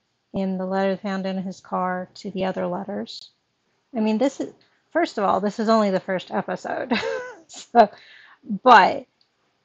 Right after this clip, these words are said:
I don't know how much of it they're going to go off on a tangent with the reporter who thinks it's linked to the satanic cults. So, not sure there.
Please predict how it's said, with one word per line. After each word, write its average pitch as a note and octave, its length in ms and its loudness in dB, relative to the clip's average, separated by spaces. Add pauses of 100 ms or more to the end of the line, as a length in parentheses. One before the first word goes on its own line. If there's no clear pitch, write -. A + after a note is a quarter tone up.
(300)
I G#3+ 120 6
don't A3+ 260 4
know G#3+ 140 2
how G3+ 180 0
much G3 260 -2
of F#3+ 80 -4
it G3 160 -2
they're F#3+ 220 0
going F#3+ 160 -4
to F3+ 80 -4
go F#3 160 0
off F3+ 320 2
on F3+ 100 -4
a F3 80 -4
tangent F#3 640 -4
with F3+ 200 -6
the F3 40 -8
reporter F3+ 560 -2
who E3+ 140 -6
thinks - 280 -10
it's - 160 -18
linked F#3+ 260 -8
to F3+ 100 -8
the F3+ 420 -2
satanic F3+ 640 -8
cults. - 460 2 (320)
So, F3+ 480 -2 (760)
not G3 300 -2
sure G3 300 0
there. B2+ 340 -8